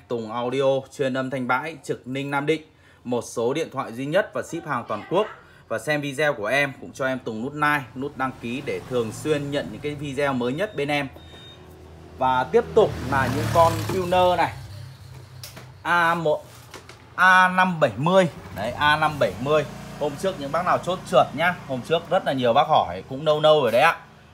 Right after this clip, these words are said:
Rất là nhiều bác hỏi những con A năm bảy mươi chất âm hay này, tầm tiền thì cũng rất là bình dân. Chốt trượt thì hôm nay em lại tiếp tục cập bến này, đánh cho A B riêng biệt các bác nhá. Những con này là đánh cho A B riêng biệt. Mặt mũi thì bao đẹp cho các bác luôn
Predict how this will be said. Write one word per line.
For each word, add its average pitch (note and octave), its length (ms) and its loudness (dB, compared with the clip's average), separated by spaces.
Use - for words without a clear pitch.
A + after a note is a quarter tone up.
Rất D#3 180 -6
là C#3+ 60 -6
nhiều A#2+ 200 -2
bác C#3+ 160 -2
hỏi G#2+ 260 -6
những G#2 120 -16
con C3 180 -6
A C3+ 200 -4
năm C#3 180 -2
bảy G#2 140 -6
mươi B2 300 -2
chất D#3+ 120 -4
âm C#3 180 0
hay C3+ 240 0
này, A#2 120 -2
tầm A2 200 -4
tiền G#2+ 240 -6
thì G2+ 80 -16
cũng A#2+ 160 -12
rất F#3 160 -2
là D3 60 -2
bình B2 180 -6
dân. D3 220 4
Chốt E3+ 240 -4
trượt D3+ 240 6
thì A#2 80 -8
hôm B2+ 160 -4
nay C#3 140 0
em C#3+ 160 0
lại B2+ 120 -6
tiếp - 240 -6
tục D3+ 160 -6
cập - 200 -6
bến A#2 240 -4
này, D#3+ 120 0
đánh A#2+ 300 -4
cho E3 160 2
A D#3+ 280 4
B D#3+ 40 -6
riêng D#3+ 340 0
biệt C#3+ 160 -2
các D3+ 100 -2
bác F3+ 140 0
nhá. F#3+ 260 -2
Những A2+ 140 -10
con C3 140 -2
này C3 160 -2
là G#2 80 -4
đánh G#2 200 -6
cho C#3+ 100 -4
A C#3 200 2
B C3 40 -4
riêng C3+ 320 -4
biệt. B2 120 2
Mặt G#2+ 220 -2
mũi B2+ 280 -10
thì A#2+ 100 -10
bao B2 260 2
đẹp B2 200 0
cho C3 80 -10
các C#3+ 80 -2
bác D#3 160 2
luôn D3 220 0